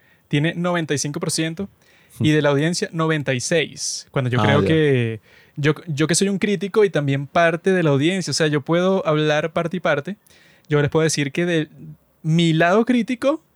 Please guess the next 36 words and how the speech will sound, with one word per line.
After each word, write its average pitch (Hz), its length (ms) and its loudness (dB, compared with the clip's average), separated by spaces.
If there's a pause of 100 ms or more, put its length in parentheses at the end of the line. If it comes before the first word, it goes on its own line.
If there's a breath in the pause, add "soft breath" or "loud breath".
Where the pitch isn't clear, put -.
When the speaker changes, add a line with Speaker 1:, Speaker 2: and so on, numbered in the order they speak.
Speaker 1:
le 143 220 -2
puede 139 240 2
dar, 147 340 2 (240)
no 147 100 -6
sé, 127 760 -4 (1300 loud breath)
sí, 233 260 2
vamos 185 220 0
a 240 100 4
darle 160 240 2
un 202 100 -6
noventa 196 300 -2
por 160 120 0
ciento. 139 320 -2
Si - 80 -6
yo 127 80 0
fuera 156 140 0
un 160 80 -2
crítico, 160 500 0
quizá 139 240 -2
le 131 100 0
doy 143 120 0
noventa 151 320 0
por 123 100 -2
ciento. 127 300 -8 (400 soft breath)
Pero 151 200 4
de 156 80 4
mi 156 100 0
lado 165 320 4
de 208 80 4
persona 175 480 0
que 190 100 -2
va 160 80 2
al 165 80 0
cine 196 300 -2
y 208 40 -6
ya, 196 280 0